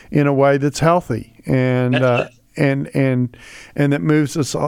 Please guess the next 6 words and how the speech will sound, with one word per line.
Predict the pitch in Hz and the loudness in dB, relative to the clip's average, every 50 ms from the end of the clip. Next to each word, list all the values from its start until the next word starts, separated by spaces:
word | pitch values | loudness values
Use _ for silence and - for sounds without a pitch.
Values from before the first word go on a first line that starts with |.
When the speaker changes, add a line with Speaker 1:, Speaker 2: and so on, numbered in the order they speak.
| - - | -4 -4
Speaker 1:
moves | - 147 143 147 151 147 143 - | -2 0 2 2 0 0 -2 -4
us | 151 123 - - | -4 -4 -2 -2
along. | 143 135 143 147 147 143 139 127 120 113 113 - - - - - - - | -2 0 0 0 0 0 0 0 -2 -4 -8 -12 -20 -20 -20 -20 -4 0
There, | 156 165 175 202 | 0 2 2 0
there, | - 180 170 185 185 185 196 - - | -2 0 2 2 2 2 0 -2 -4
there's | 151 160 175 180 180 170 156 - - - | -2 0 2 2 2 0 0 -4 -8 -10